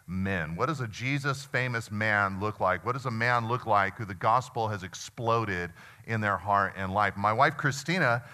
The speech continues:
has agreed to join me in this endeavor, so she's gonna teach the women, you guessed it, Jesus famous women. We're so clever how we're working together like this. And, uh, I really think it's gonna be an exciting time, a,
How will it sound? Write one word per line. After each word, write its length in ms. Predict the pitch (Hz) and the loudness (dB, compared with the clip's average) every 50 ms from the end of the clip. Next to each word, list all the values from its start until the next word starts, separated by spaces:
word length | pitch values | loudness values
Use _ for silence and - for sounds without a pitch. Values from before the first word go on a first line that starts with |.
| - - - | -20 -18 -4
has 160 | - 120 117 120 | -2 -2 -2 -2
agreed 320 | 117 98 120 135 139 127 | -4 -2 0 0 0 0
to 60 | 113 104 | -2 -4
join 400 | 92 - 117 131 156 170 165 147 | -4 0 2 4 4 4 4 2
me 200 | 135 127 131 104 | 0 -2 -2 -2
in 120 | 117 117 | -2 -2
this 200 | 113 110 107 - | -2 -2 -4 -4
endeavor, 440 | 127 117 107 98 113 107 113 120 135 135 | -6 -6 -4 0 2 2 4 4 2 0
so 160 | - 127 110 | -2 -6 -8
she's 340 | - - - 139 147 143 123 | -8 -4 -2 -2 -2 -2 -2
gonna 180 | 151 131 120 117 | -4 -2 -2 -4
teach 320 | - - 135 127 113 - | -4 -6 -6 -6 -6 -6
the 120 | - 120 | -6 -4
women, 400 | 110 139 170 160 139 127 120 113 | 0 0 2 2 2 2 2 0
you 100 | 110 117 | -2 -4
guessed 320 | 104 135 131 139 139 135 - | 0 0 0 0 0 -2 -2
it, 220 | 104 104 101 - | -4 -4 -4 -6
Jesus 600 | - - 113 110 113 110 101 127 113 110 - - - - - | -8 -6 -4 -2 -2 -2 -2 -2 -2 -2 -4 -6 -14 -18 -6
famous 560 | - 117 107 107 101 104 104 104 - - - - - - _ _ _ _ | -2 0 0 0 0 -2 -2 -4 -4 -8 -14 -18 -20 -20 _ _ _ _
women. 520 | 90 90 120 131 131 123 107 85 78 82 | -4 2 4 4 4 4 2 0 -2 -4
We're 80 | 92 107 | -6 -6
so 200 | - - 131 123 | -4 -4 -4 -4
clever 560 | - - - 113 110 113 107 82 76 65 69 - | -4 -2 2 4 4 4 4 2 -2 -6 -10 -6
how 160 | - 92 92 90 | -4 -4 -4 -2
we're 140 | 90 87 | -4 -6
working 320 | 85 95 101 98 - 98 90 | -4 -4 -4 -4 -4 -6 -6
together 500 | 90 82 98 101 98 95 92 85 82 82 - - - - - - - - | -6 -2 2 2 2 2 2 -2 -4 -6 -10 -16 -20 -20 -20 -20 -12 -2
like 280 | 92 92 90 90 - - | 0 0 0 0 -2 -4
this. 340 | 101 92 92 90 - - - - - - - - - _ _ - | -2 -2 -2 -2 -4 -10 -18 -20 -20 -20 -20 -20 -20 _ _ -2
And, 240 | 95 104 107 110 113 | 0 2 2 4 6
uh, 120 | 113 117 | 6 6
I 120 | 127 143 | 6 6
really 260 | 151 143 151 156 156 147 | 4 6 4 4 2 2
think 240 | 143 147 151 151 | 0 0 0 0
it's 100 | 143 139 | 0 0
gonna 200 | - 151 139 131 | 0 0 0 0
be 140 | 120 127 131 | 2 0 0
an 100 | 127 113 | 2 0
exciting 600 | 110 - - - - 143 120 131 131 131 127 123 | 0 -2 -4 -2 2 4 4 4 4 2 -2 -4
time, 540 | 120 - - 127 131 139 143 143 143 139 123 | -6 -4 -2 2 2 4 4 4 2 2 0
a, 100 | 101 | -2